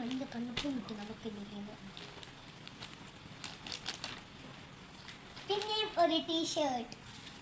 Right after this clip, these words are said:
ഈ ടീഷർട്ട് എനിക്ക് ഏറ്റവും കൂടുതൽ ഇഷ്ടപ്പെട്ട കേട്ടോ ഇത്. കണ്ടില്ലേ? ഈ ഡിസൈൻ നല്ല രസമുണ്ട്. പിന്നെ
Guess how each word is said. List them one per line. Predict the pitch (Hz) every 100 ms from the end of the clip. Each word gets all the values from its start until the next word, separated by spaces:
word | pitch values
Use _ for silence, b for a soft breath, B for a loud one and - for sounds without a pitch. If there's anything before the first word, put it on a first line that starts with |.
| - - - - - - - - - -
ഈ | 294
ടീഷർട്ട് | - 311 294
എനിക്ക് | 269 254
ഏറ്റവും | 233 277 320
കൂടുതൽ | 277 254
ഇഷ്ടപ്പെട്ട | 254 - - 233
കേട്ടോ | 220 - 233 233
ഇത്. | 233 330 392 - - - - - - - - - - - - - - - - -
കണ്ടില്ലേ? | 302 285 233 214 214 - - - - - - - - - - - - - -
ഈ | 311
ഡിസൈൻ | 294 - 294 339 302
നല്ല | 262 277 254
രസമുണ്ട്. | 233 - 262 214 220 - - - - - - - - - - - - - - - - - - - - - - - - - - - - - - - - - - - - - - - - -
പിന്നെ | 370 403 480